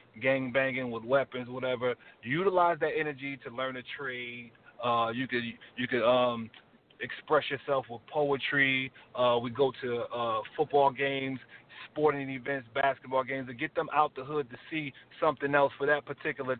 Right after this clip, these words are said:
time. They're not gang banging. For that particular time,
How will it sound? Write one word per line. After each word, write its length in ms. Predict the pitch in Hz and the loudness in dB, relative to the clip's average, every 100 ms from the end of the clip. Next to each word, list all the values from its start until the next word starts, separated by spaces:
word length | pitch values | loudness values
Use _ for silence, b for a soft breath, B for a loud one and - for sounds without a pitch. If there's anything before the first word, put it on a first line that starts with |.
| - | 2
time. 420 | 160 135 120 113 - b b b - | 4 4 2 -4 -14 b b b 2
They're 140 | 147 | 2
not 300 | 139 131 123 | 4 2 0
gang 300 | 135 143 131 | -2 -4 -2
banging. 280 | 123 120 117 | -4 -4 -6
For 100 | - | -4
that 180 | 135 147 | -2 -2
particular 480 | 147 - 156 139 131 | -4 -2 -2 -2 -4
time, 420 | - 160 143 131 | 0 2 4 2